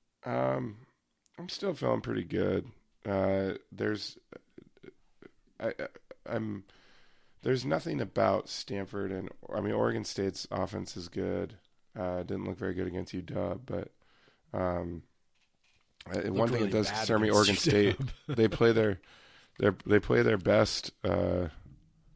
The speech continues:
Speaker 1: on, uh, on the road, it seems. <laughs> So that sucks.
Speaker 2: Yeah.
Speaker 1: Um,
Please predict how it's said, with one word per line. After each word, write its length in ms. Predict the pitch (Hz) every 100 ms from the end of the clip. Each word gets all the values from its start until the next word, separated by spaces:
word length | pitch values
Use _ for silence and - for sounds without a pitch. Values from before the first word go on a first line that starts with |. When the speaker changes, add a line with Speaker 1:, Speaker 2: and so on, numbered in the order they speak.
| - - -
Speaker 1:
on, 300 | 92 92 90
uh, 360 | 87 90 87 82 - _ _ _ _ _ _ _ _
on 120 | 92
the 100 | 95
road, 320 | 87 87 110 131
it 100 | -
seems. 380 | - 151 143 147
<laughs> 160 | -
So 100 | -
that 340 | 90 90 98 -
sucks. 580 | - 92 92 - - - - - - -
Speaker 2:
Yeah. 160 | - 98 98 95
Speaker 1:
Um, 320 | 95 90 85